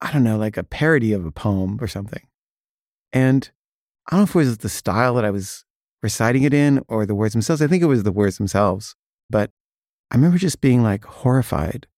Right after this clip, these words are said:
and thinking, "You guys, like, are you blind?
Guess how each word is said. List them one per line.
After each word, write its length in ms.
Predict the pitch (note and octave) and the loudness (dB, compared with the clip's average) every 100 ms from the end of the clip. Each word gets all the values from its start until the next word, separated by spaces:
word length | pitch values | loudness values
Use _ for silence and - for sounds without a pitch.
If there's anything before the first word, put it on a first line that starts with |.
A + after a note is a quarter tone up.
| _ _ _ _ - | _ _ _ _ -2
and 140 | A2 | 0
thinking, 460 | A#2+ A#2 G#2 G#2 A#2+ _ _ _ _ _ | 2 2 2 0 -4 _ _ _ _ _
"You 180 | - C#3 | -8 -4
guys, 540 | B2 A#2 D3 G2 - | -2 2 2 0 -4
like, 380 | G#2 A2 - _ _ _ _ _ _ _ _ _ _ _ | -6 -6 -6 _ _ _ _ _ _ _ _ _ _ _
are 80 | - | -4
you 80 | A#2 | -4
blind? 600 | - G2 A2 D3+ F3 - | 0 2 4 4 4 0